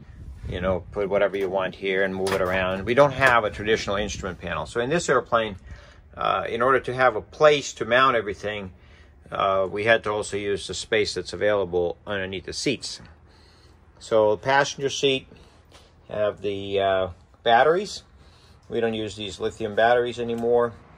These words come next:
Uh, I don't like them, but we do have batteries, uh, aircraft style, uh, batteries that we sell that are just a tiny bit heavier, but more, uh, predictable than lithium.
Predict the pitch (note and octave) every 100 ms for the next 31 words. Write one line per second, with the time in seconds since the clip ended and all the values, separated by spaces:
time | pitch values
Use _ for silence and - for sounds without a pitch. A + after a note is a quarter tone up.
0 | - - - - G2+ F#2+ F#2 F2+ F#2+ G2+
1 | G#2+ A#2 A2+ G2+ F#2+ G#2 F#2+ B2 A#2+ G#2+
2 | G2+ F2+ G#2+ G#2 G#2 G#2 G2+ - - -
3 | G2 G#2 F#2 G#2+ G2 - G#2 G2 G2 F#2+
4 | - - - G#1+ G#1 G#1 G#1 G1+ D#2 -
5 | - G#2+ G#2 G2 F#2+ - G2 F#2 - A2+
6 | A2+ A2+ G2 F#2+ F2 - - - - -
7 | - - - A2+ A2+ G#2+ G#2+ G#2+ G#2+ G#2
8 | G#2+ G#2+ F#2 - - G2+ F#2 - - -
9 | - - - - A2 A2 A2+ A#2 A2+ G#2+
10 | - - - - - - - - G#2 G2+
11 | - C3 C#3+ - A2 G#2 G#2 G2+ G2+ G#2
12 | G2+ F#2